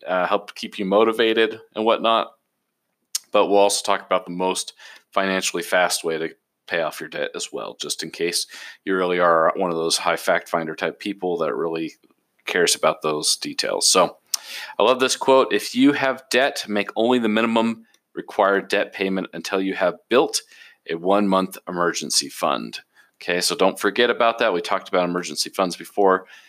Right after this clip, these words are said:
Don't forget about how important it is to basically have your own bank that you can take money from and pay. Um,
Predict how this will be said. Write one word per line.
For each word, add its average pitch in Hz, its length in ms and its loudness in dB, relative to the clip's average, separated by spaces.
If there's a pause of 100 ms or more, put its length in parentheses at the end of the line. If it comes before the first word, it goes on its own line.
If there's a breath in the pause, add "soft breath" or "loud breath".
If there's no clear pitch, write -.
(160 loud breath)
Don't 101 260 0
forget 95 400 2
about 87 280 2
how 95 200 4
important 87 380 0
it 90 80 0
is 87 180 0
to - 80 -14
basically 85 540 -2
have 82 340 0
your 80 200 -6
own 85 240 0
bank 85 440 -4
that - 120 -8
you - 100 -12
can - 160 -16
take - 300 -6
money 78 240 -4
from 76 360 -6
and 71 220 -8
pay. 87 460 2 (560 loud breath)
Um, 80 640 4